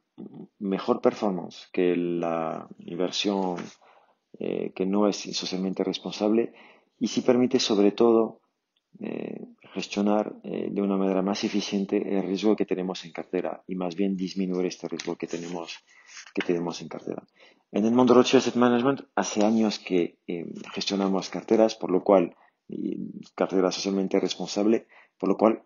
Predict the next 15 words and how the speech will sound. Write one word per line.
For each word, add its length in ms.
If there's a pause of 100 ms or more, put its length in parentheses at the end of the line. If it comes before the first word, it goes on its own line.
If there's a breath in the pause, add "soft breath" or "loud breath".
sabemos 760 (520)
y 60
estamos 340
convencidos, 880 (440)
eh, 420
que 380
la 180
gestión, 580
eh, 220
socialmente 580
responsable 540
permite 720 (1800)
sacar 540
una 220
rentabilidad 640